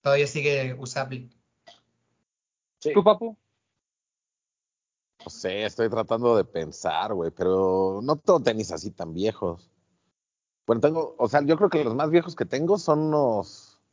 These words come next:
Speaker 4: ni siquiera sé qué años son, güey. Son unos Air Force One, One Piece Pilgrim, que es de una pieza hecho todo
Speaker 2: Sí.
Speaker 4: el,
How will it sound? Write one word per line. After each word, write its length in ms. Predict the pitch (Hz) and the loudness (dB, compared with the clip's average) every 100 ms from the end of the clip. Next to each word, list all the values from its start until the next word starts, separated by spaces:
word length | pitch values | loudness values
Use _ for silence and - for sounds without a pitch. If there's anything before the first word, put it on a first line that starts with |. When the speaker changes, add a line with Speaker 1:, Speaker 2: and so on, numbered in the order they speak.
| _ _ _ _ _ _ | _ _ _ _ _ _
Speaker 4:
ni 60 | 117 | -4
siquiera 240 | 110 170 147 | 2 2 2
sé 100 | 143 | 2
qué 80 | |
años 220 | 139 127 104 | 2 2 -2
son, 240 | 110 104 | -4 -4
güey. 160 | 69 - _ _ _ _ _ _ _ _ | -6 -12 _ _ _ _ _ _ _ _
Son 220 | - 139 | 2 2
unos 320 | 160 156 147 | 4 2 4
Air 120 | 147 | 4
Force 300 | 139 151 131 | 4 4 4
One, 840 | 127 131 139 139 127 113 98 85 73 - _ _ _ _ _ _ | 4 4 4 0 -4 -4 -6 -8 -14 -20 _ _ _ _ _ _
One 260 | - 120 135 - | 0 0 0 -2
Piece 380 | 127 135 - _ - | -2 -2 -4 _ 0
Pilgrim, 480 | 139 151 196 262 294 _ _ | 2 4 2 0 -8 _ _
que 140 | - 110 | 2 2
es 140 | - | 2
de 140 | - 123 | 0 2
una 180 | 120 123 | 2 2
pieza 340 | 120 120 127 | 2 2 2
hecho 220 | 120 - | 0 -2
todo 260 | - 113 113 | 0 2 4
Speaker 2:
Sí. 80 | 95 | 6
Speaker 4:
el, 1040 | 87 80 76 76 - - 62 80 78 73 | 4 0 -4 -12 -20 -20 -20 -18 -18 -20